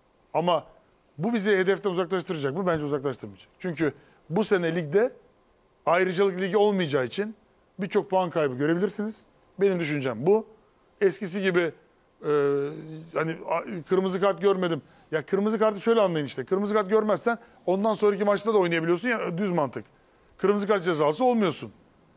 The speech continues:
E, bu bütün performansı da etkiliyor. Sarı kartlardan sarı kart cezası olmuyorsun. Bütün bu sarı kart, kırmızı kart olaylarında şu anda olan dengesizlik, bu arada şu andaki olan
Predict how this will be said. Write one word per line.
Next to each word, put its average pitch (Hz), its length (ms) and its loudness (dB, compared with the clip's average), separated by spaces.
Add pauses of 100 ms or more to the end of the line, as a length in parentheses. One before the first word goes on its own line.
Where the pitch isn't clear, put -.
(200)
E, 156 280 -2
bu 202 220 2
bütün 220 260 -2
performansı 214 520 0
da 254 60 0
etkiliyor. 170 280 -2
Sarı 196 220 0
kartlardan 202 680 0
sarı 202 240 -2
kart 202 160 0
cezası 175 380 0
olmuyorsun. 170 440 0 (560)
Bütün 233 300 -2
bu 220 60 2
sarı 208 220 2
kart, 196 240 0
kırmızı 190 280 -4
kart 208 200 -2
olaylarında 196 520 2 (240)
şu - 220 0
anda 202 200 2
olan 196 260 2
dengesizlik, 185 720 -2
bu 151 80 2
arada 156 140 2
şu 165 120 -2
andaki 165 240 -4
olan 165 180 0